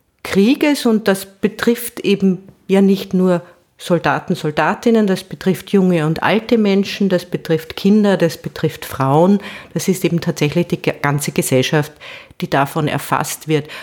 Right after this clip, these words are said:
Und dazu gehört vielleicht auch das Wissen darum, dass politische Gegner äußerst, äh, brutal aus der Gemeinschaft ausgeschlossen werden, zum Teil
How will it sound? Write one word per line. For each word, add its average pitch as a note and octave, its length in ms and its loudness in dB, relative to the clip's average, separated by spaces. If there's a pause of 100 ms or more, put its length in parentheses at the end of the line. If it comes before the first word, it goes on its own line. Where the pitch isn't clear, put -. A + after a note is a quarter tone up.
(140)
Und F#3+ 160 -2
dazu F#3+ 280 2
gehört F#3 460 2
vielleicht E3+ 380 -4
auch D3+ 460 0 (320)
das F3+ 320 -4
Wissen A#3 400 0
darum, F#3+ 520 2
dass F#3 300 -2
politische G3 600 0
Gegner F#3+ 680 0 (420)
äußerst, F3+ 600 0 (260)
äh, E3 300 2 (500)
brutal D#3+ 640 0 (100)
aus F3+ 280 0
der F3+ 100 2
Gemeinschaft D#3 840 -4
ausgeschlossen G#3+ 800 0
werden, F#3 340 2 (220)
zum F#3+ 220 2
Teil D#3 360 0